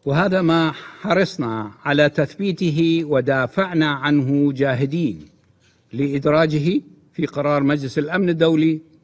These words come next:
بالتعاون مع حامل القلم البريطاني وباقي أعضاء مجلس الأمن، حيث إن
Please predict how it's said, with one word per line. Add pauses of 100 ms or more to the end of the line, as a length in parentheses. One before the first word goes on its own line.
(180)
بالتعاون
مع
حامل
القلم (600)
البريطاني (1120)
وباقي
أعضاء
مجلس
الأمن، (1600)
حيث (420)
إن